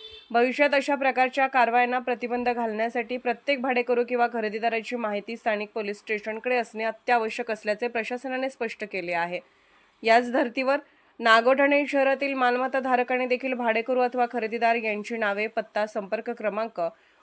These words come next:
ओळखपत्र व इतर संपूर्ण माहिती भाडेकरार व विक्री झाल्यानंतर सात दिवसाच्या आत नागोठाणे पोलीस ठाण्यात देण्यात यावी, असे आवाहन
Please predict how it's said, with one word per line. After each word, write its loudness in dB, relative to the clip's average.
ओळखपत्र 4
व 4
इतर 2
संपूर्ण 0
माहिती 0
भाडेकरार 2
व 2
विक्री -2
झाल्यानंतर -2
सात -2
दिवसाच्या -2
आत 2
नागोठाणे -2
पोलीस -6
ठाण्यात -4
देण्यात -6
यावी, 0
असे -4
आवाहन 0